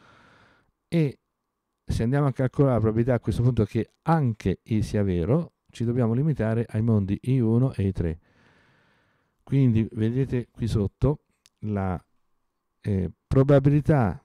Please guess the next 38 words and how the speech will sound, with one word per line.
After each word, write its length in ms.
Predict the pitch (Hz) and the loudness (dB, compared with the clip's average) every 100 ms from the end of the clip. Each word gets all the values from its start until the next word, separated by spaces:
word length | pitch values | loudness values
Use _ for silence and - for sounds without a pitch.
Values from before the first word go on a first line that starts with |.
| _ | _
che 360 | - 107 95 - _ | -4 0 0 -4 _
I 300 | - 151 151 | 0 0 0
sia 260 | - - 131 | -4 -2 0
vero, 680 | 120 98 90 82 - _ _ _ _ | 2 2 2 -2 -4 _ _ _ _
sapendo 920 | - - 123 117 113 160 151 139 139 | -20 -6 0 0 2 0 4 2 2
che 280 | 117 101 | 0 -2
quella 240 | - 107 110 | -2 -2 -2
barra 240 | 120 120 | 0 2
verticale 640 | 117 110 117 127 127 117 - | 2 2 0 0 2 2 0
si 140 | - | -4
legge 280 | 104 104 104 | -2 0 -2
così, 260 | - 98 85 | -4 -6 -6
sapendo 540 | - 87 113 127 120 | -6 -2 0 0 0
che, 240 | 113 92 78 | 0 -2 -4
oppure 320 | 98 117 104 | -4 0 0
condizionata 640 | - 107 110 110 120 131 | 0 -2 -2 -2 -2 -2
al 80 | 113 | -2
fatto 340 | - 120 - | -2 -4 -4
che 220 | 104 85 - _ _ _ _ _ _ - | -4 -6 -10 _ _ _ _ _ _ -12
B 320 | 101 131 - | 0 2 4
è 140 | 113 | 2
vero, 360 | 107 92 90 131 - | 0 2 2 0 0
la 80 | 107 | -2
probabilità 300 | 104 113 135 | 0 2 0
che 200 | - - | -2 -4
I 180 | 175 151 | 0 0
sia 180 | - 110 | 2 0
vero 320 | 113 101 95 | 2 2 0
sapendo 480 | 71 101 123 127 120 | -2 -2 0 0 0
che 220 | - 110 | -2 -6
B 200 | 104 113 | -2 0
è 100 | 98 | 0
vero 260 | 92 90 107 | -2 -4 -6
è 140 | - | -6
dato 260 | 123 123 107 | -4 -2 -2
dalla 180 | 107 107 | 0 0
probabilità 440 | 110 117 127 123 | -2 -2 -2 -2
di 280 | 101 104 104 | -2 -4 -6